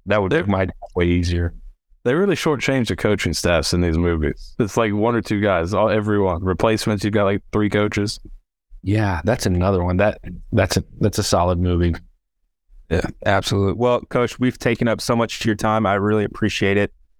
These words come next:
Speaker 3: Thanks for joining us. Hopefully it was a little bit more different than, uh, some of the other interviews you've done. Good luck closing out. I know you've got a big, uh, postgraduate camp coming up in a couple weeks.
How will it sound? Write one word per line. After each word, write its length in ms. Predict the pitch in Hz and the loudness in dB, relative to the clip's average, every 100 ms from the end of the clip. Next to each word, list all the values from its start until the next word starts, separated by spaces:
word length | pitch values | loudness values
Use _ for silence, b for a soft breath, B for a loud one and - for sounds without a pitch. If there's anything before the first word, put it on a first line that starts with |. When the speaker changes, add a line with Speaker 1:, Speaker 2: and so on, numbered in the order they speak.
| _ _ - | _ _ -4
Speaker 3:
Thanks 180 | 113 | -2
for 80 | - | -2
joining 320 | 110 110 110 | -2 0 2
us. 260 | 110 110 - | 0 -2 -2
Hopefully 320 | - 120 - 107 | -2 0 0 0
it 40 | |
was 100 | 101 | 0
a 60 | 101 | -2
little 280 | 90 107 | 0 0
bit 120 | 104 104 | 0 0
more 160 | 107 | 0
different 440 | 101 98 - 104 - | 0 -2 0 -2 0
than, 180 | 98 | 0
uh, 220 | 95 95 - | 2 0 -2
some 200 | - 98 | -2 0
of 60 | |
the 60 | 95 | 2
other 240 | 104 98 98 87 | 2 2 0 -2
interviews 320 | 98 98 98 | 0 0 2
you've 160 | 104 107 | 0 0
done. 300 | 123 143 151 _ _ - - - | -2 -2 -4 _ _ -20 -14 -2
Good 160 | 113 | 0
luck 600 | 107 104 117 123 - - - | 0 0 2 0 -4 -16 -4
closing 340 | 131 120 110 | 0 0 2
out. 220 | 113 123 | 2 0
I 80 | 107 | 0
know 80 | 107 | 0
you've 160 | 104 | 0
got 160 | 104 101 | 0 0
a 40 | |
big, 240 | 98 101 104 | 2 0 2
uh, 200 | 104 - - - | 0 0 -4 -2
postgraduate 640 | 120 104 - 101 101 92 | -2 -2 0 0 0 -2
camp 220 | - 104 | -2 -2
coming 240 | - 107 104 | 0 0 0
up 100 | 104 | 0
in 80 | |
a 40 | 101 | -2
couple 280 | 101 - 104 | -2 -2 0
weeks. 560 | 110 107 - - - | 0 0 -2 -4 -4